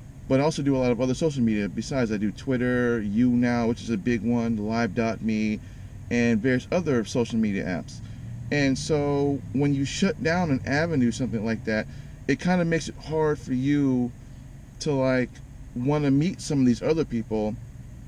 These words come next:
at social gatherings like that, because granted, it's one thing to, like, see them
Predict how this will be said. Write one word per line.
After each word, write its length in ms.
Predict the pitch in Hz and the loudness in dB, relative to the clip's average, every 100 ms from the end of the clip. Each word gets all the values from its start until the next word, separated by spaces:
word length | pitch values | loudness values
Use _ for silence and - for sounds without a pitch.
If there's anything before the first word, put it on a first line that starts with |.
| - - - - | -16 -16 -8 0
at 140 | 135 | 0
social 340 | - 147 139 | 2 0 0
gatherings 400 | 123 131 185 156 | 0 2 4 2
like 140 | 123 110 | 2 2
that, 180 | 113 101 | 0 0
because 480 | 110 127 113 107 - - - - - - - - - - - - - | 0 2 2 0 -6 -16 -16 -16 -16 -18 -18 -16 -16 -16 -16 -12 -4
granted, 260 | 123 160 165 | 2 4 4
it's 120 | 123 | 2
one 160 | - 175 | 0 -2
thing 140 | 156 | 0
to, 60 | 127 | 0
like, 200 | 117 - | 0 -2
see 340 | - - 147 | -4 -2 0
them 380 | 151 151 147 147 | 2 0 0 -4